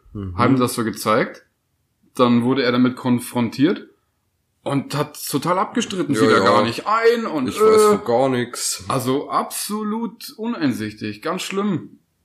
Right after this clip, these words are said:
Speaker 2: Und im Endeffekt, ja,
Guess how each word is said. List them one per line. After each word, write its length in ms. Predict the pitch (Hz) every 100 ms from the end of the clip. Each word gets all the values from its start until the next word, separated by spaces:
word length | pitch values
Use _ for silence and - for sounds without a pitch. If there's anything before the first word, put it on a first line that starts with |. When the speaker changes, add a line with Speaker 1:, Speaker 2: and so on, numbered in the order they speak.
| _
Speaker 2:
Und 380 | 131 135 127 -
im 160 | 143 139
Endeffekt, 640 | 165 180 - 160 - 143 147 _ _ _ - _ _ _ _ _
ja, 480 | 110 113 120 127